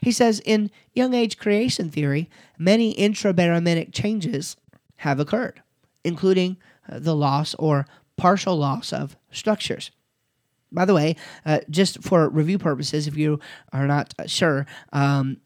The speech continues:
the, uh, uh, so, uh, uh, a Brahmin, okay, is a created kind, um, in the Bible, it says that they will bring forth after their kind. The word "kind" in the Hebrew is, is men. And, uh,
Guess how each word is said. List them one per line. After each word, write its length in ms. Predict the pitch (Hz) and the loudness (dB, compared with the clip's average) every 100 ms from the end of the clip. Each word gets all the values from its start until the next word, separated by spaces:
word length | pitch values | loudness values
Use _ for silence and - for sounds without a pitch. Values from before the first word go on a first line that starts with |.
| - | -10
the, 440 | 156 170 165 156 - | 2 4 4 0 -4
uh, 120 | - - | -12 -8
uh, 200 | - 170 | -4 -4
so, 320 | - 196 180 | 0 0 2
uh, 260 | - 139 - - | 2 0 -2 -8
uh, 140 | - - - | -10 -8 -4
a 80 | 170 | 0
Brahmin, 640 | 175 180 214 196 147 151 - - - | 4 4 4 4 2 -2 -8 -12 -4
okay, 420 | 147 156 139 131 | 0 2 2 2
is 160 | 143 | 0
a 120 | 151 143 | 0 -2
created 680 | - 151 147 151 170 165 - _ _ | -4 -2 2 2 4 2 -2 _ _
kind, 420 | - 165 143 120 - _ _ - | -4 -2 -2 -6 -14 _ _ -8
um, 360 | 135 135 135 - _ | -4 -4 -4 -8 _
in 240 | - 175 | -4 0
the 80 | 170 | 0
Bible, 340 | 160 160 160 147 | 2 4 4 2
it 100 | 139 | 0
says 200 | 156 135 | -2 0
that 240 | 151 - - | -2 -4 -4
they 180 | 151 156 | -2 0
will 160 | 156 | 0
bring 240 | 143 156 165 | -2 -4 -2
forth 260 | 156 151 - | -2 -2 -2
after 280 | 147 143 147 | -4 -2 -4
their 180 | 135 | -4
kind. 340 | 135 170 160 139 | -4 -4 -2 -2
The 80 | 147 | -4
word 180 | 147 | -6
"kind" 340 | 147 175 185 165 | -4 -2 0 0
in 80 | 147 | -2
the 60 | |
Hebrew 320 | 143 165 151 | -2 0 0
is, 320 | 113 131 156 - | -2 -4 -6 -8
is 300 | - 139 135 - | -8 -6 -8 -10
men. 420 | 147 165 143 135 - - - | -4 -2 -2 -4 -10 -20 -12
And, 340 | - 156 147 147 | 0 2 2 2
uh, 340 | 147 139 127 | 0 0 -2